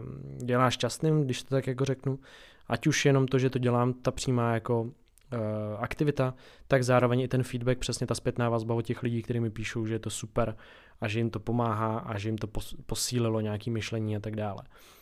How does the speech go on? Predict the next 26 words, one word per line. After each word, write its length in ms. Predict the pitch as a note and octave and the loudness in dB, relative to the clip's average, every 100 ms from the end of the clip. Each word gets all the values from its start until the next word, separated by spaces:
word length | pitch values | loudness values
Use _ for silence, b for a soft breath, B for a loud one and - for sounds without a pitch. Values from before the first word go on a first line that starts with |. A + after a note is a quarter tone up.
| B B | B B
Takže, 440 | - A#2+ A#2+ C#3 B2+ - - - _ _ - _ - - - | -2 2 6 4 4 -6 -20 -20 _ _ -20 _ -20 -20 -4
eh, 40 | B2 A#2 A2 G#2+ G#2 - - - - _ _ _ _ _ - | 0 2 0 -2 -6 -14 -20 -20 -20 _ _ _ _ _ -8
je 80 | A#2+ | -2
důležitý 580 | C3 D#3+ D#3 D#3 E3 D#3+ | 6 6 6 2 0 0
si 380 | - C3+ B2+ - _ _ _ - | 2 4 4 -2 _ _ _ -20
určovat 560 | - D3 C3+ D3 C#3+ | -8 -6 -2 2 4
jako, 380 | C#3 C#3+ C#3 C#3 b b b b b - | 4 4 2 0 b b b b b 2
pokládat 440 | C#3+ D#3+ D#3+ D3 | 6 10 12 10
si 60 | D#3 | 6
jako 140 | D3 | 4
ty 100 | D3+ | 2
otázky, 560 | A#2+ B2+ C3 - C3 B2 | 2 0 0 0 -2 0
když 360 | B2+ B2 - | -2 -2 -6
s 80 | - | -2
něčím 280 | B2+ A#2+ B2+ | -2 0 0
začínáte 460 | A#2+ - C3 A#2+ | -2 0 0 2
nebo 260 | B2 A#2+ A#2 C3+ C3+ - - - | 0 0 -2 -4 -14 -16 -18 -18
chcete 360 | - - C3 B2 | -8 -2 0 2
být 140 | A#2 | 0
s 60 | A2+ | 0
nějakým 300 | A2+ G#2+ B2 | -2 -2 -6
člověkem 500 | - B2+ B2+ B2+ A#2+ | 0 2 2 0 -2
a 20 | |
chcete 280 | A2 B2 A#2 | -2 -4 -4
prostě, 360 | - G2+ - B2 A2+ b b b b b | -6 -8 -2 -2 -2 b b b b b
eh, 40 | - | 0